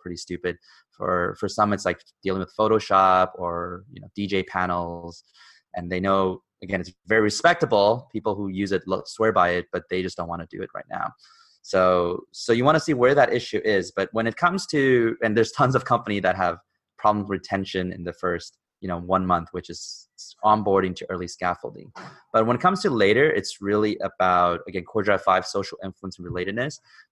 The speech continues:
people stay al-, for the community. A community is something that is, is on the right side of the octagon. So it's an intrinsic motivation, core drive.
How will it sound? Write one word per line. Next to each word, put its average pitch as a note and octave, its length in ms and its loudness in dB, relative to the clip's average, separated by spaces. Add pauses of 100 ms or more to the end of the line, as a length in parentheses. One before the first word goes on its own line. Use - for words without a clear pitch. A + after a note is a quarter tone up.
(160)
people C#3 280 2
stay G2+ 680 2 (340)
al-, G2 220 0
for G2+ 300 0
the F#2 100 -6
community. F2+ 800 -8
A - 40 -20
community G#2 460 -2
is F#2+ 120 -4
something F#2+ 360 -6
that F2 280 -2 (500)
is, F2+ 460 -8
is F#2 320 -8
on A2 120 4
the A2 100 2
right A#2 200 4
side C#3+ 120 2
of B2 80 0
the B2+ 80 2
octagon. A#2 520 2
So F2+ 240 -6
it's - 180 -8
an F#2 120 -6
intrinsic A#2 420 -4
motivation, G#2+ 500 0
core G#2 200 -2
drive. G2 220 2